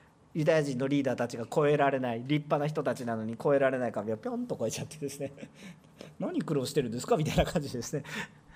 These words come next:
ぴょんと越えちゃってですね。えー、そしてですね、主の御手が豊かに起こされていったんですね。で、こんなことが私たちの中にも起こるんですね。あ、皆さん信じてみてください。私たちの次世代たちは私たちの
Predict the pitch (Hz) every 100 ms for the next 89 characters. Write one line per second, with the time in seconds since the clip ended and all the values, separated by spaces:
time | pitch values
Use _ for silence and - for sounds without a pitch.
0 | - - 220 226 - 120 104 104 - 104
1 | 104 123 117 - - - - - - 147
2 | 151 165 - 156 117 135 117 - 160 131
3 | 117 117 113 127 113 - - - 170 139
4 | 110 107 98 104 - 131 143 143 135 101
5 | - 90 78 - - 120 - 117 85 76
6 | 120 127 90 - - _ _ _ - _
7 | _ _ - - - - - - - 131
8 | 123 - 220 277 285 311 285 277 233 151
9 | 147 190 180 135 117 123 120 110 110 131
10 | 165 240 123 90 95 - 120 139 - -
11 | - - - - _ - 151 139 139 -
12 | - 175 143 151 147 131 120 - 147 139
13 | 127 123 123 117 123 131 143 - 123 120
14 | 113 117 143 127 113 117 123 117 127 139
15 | 120 117